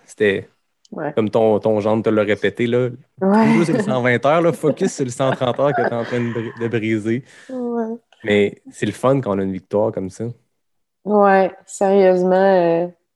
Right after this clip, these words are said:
Speaker 2: je te dirais, c'est plus le fun de se sentir à sa place.
Speaker 1: Hmm.
Speaker 2: Tu sais, de se sentir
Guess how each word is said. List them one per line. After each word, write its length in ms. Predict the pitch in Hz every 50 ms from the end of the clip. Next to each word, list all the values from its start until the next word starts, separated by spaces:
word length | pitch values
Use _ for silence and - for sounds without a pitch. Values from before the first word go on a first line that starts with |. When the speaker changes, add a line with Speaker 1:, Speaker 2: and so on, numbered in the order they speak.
| _ _ _ _ _ _ _ _ _ _ _ _ _ -
Speaker 2:
je 100 | - - -
te 100 | 196 185
dirais, 560 | 175 180 202 196 196 208 226 247 254 247 - - - - _ _ - - - _ _ _
c'est 200 | _ - - 202
plus 420 | 202 - - 226 247 254 254 - -
le 160 | 214 202 202
fun 380 | - - - 208 214 233 233 220
de 100 | 185 180
se 100 | 170 -
sentir 960 | - - - - 196 185 180 180 175 - - - 196 202 208 202 196 175 - - - _ _ _ _ _ _ _ _ -
à 140 | 170 170
sa 180 | - - 170 156
place. 600 | - - 165 165 170 165 - - - - - _ _ _ _ _ _
Speaker 1:
Hmm. 160 | 120 117 117
Speaker 2:
Tu 80 | 113 - _ _ _ _ _ _ _ _ _ _ _ _ _ -
sais, 180 | - 175 175 180
de 160 | 170 180 175
se 100 | 170 -
sentir 540 | - 180 170 170 170 - - 170 170 165